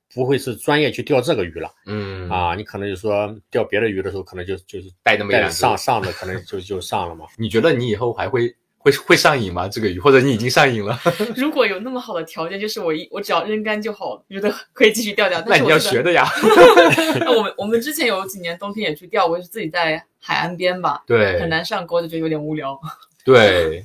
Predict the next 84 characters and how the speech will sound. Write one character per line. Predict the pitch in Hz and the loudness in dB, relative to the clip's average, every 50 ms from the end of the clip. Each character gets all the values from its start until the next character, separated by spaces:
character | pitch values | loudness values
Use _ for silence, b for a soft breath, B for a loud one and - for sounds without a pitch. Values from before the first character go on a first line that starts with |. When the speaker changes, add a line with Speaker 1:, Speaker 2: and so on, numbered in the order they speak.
| - - | -10 -6
Speaker 1:
啊。 | 104 98 98 98 | -4 -4 -4 -4
Speaker 2:
在 | 92 95 - - | 0 2 2 4
岸 | 180 196 196 175 165 | 6 6 6 6 6
边 | 170 170 180 185 | 8 6 6 6
就， | |
Speaker 3:
没 | |
有 | 185 | 4
成 | 185 190 | 4 2
就 | 165 123 | 2 2
感。 | 101 | 2
Speaker 2:
我 | 104 | 0
想 | 120 113 95 | 0 -2 -2
说， | 104 101 | -2 -2
就 | 113 | -2
墨 | 120 135 143 139 | 0 2 4 4
尔 | 139 123 | 4 4
本 | 117 95 | 2 -2
这 | 101 101 | -2 -2
边 | 101 101 101 98 98 104 107 - | 0 0 0 -2 -4 -6 -8 -4
岸 | - 139 135 113 | -4 -4 -2 -2
边 | 120 131 | -4 -4
就 | 135 139 | -4 -4
还 | - - - | -4 -4 -8
是 | 101 | -10
比 | 90 82 | -8 -8
较 | 87 80 | -6 -6
难 | 78 71 69 78 | -6 -10 -14 -10
钓 | 82 95 90 78 64 | -8 -8 -8 -8 -10
嘛， | - _ _ | -16 _ _
就 | _ 80 | _ -20
有 | 78 73 - | -20 -20 -20
时 | - | -6
候。 | - | -2
Speaker 1:
对， | 117 110 95 | 0 0 0
对， | 92 92 92 | 0 -2 -2
对。 | 87 87 82 80 _ _ _ _ | -2 -4 -6 -8 _ _ _ _
Speaker 3:
因 | - 269 | -12 -8
为 | 277 262 | -6 -4
一 | 226 208 | -4 -4
路 | 220 285 302 | -4 -2 -2
问 | 320 294 | -2 -2
过 | 269 247 | -2 -2
去， | 247 247 | -4 -6
你 | 214 196 | -10 -12
今 | 175 165 - 214 | -14 -12 -8 -8
天 | 220 | -6
有 | 196 | -6
钓 | 190 202 | -4 -4
到 | 190 180 | -4 -4
吗？ | 175 190 | -6 -6
大 | 202 | -6
家 | 202 220 | -6 -6
都 | 214 | -6
说 | 208 208 202 | -8 -10 -18
空 | - _ 165 160 156 | -20 _ -18 -18 -18
的， | 147 - _ _ | -18 -20 _ _
空 | _ - 147 147 | _ -20 -20 -20
的， | - _ | -16 _
Speaker 2:
对。 | - 101 92 | -2 -2 -2
Speaker 3:
没 | 82 | 0
有 | 78 | -2
人 | 76 73 76 | -4 -8 -10
钓 | - 78 73 | -12 -14 -14
到。 | - - - - _ _ _ _ | -14 -16 -20 -20 _ _ _ _
Speaker 2:
因 | - 151 | -2 -2
为 | 151 | 0
岸 | 123 - - 147 | 0 0 0 0
边 | 135 147 151 | 0 0 0
很 | 156 107 | 0 -2
多 | 110 | -2
时 | 110 110 | 0 2
候 | 123 113 104 - | 2 0 0 -2
船， | - - - 90 | -6 -12 -16 -18
船 | - - 92 92 107 | -12 -8 -6 -6 -4
开 | 107 - 117 | -2 -2 -2
进 | 120 123 123 107 | -2 -2 -4 -8
开 | 92 98 107 104 | -6 -4 -4 -4
出， | 101 - - 110 104 104 101 104 - _ _ _ _ _ _ _ | -4 -6 -8 -8 -6 -6 -6 -8 -12 _ _ _ _ _ _ _
对 | 117 101 92 | -4 -4 -2
那 | 95 101 | -4 -4
个 | 90 90 85 82 | -4 -4 -4 -4
水 | - - - 98 87 | -4 -4 -2 -2 -2
的 | 80 85 85 87 85 82 - | 0 -2 -2 -2 -4 -6 -8
进， | - - 135 113 95 90 87 | -10 -8 -8 -8 -8 -8 -10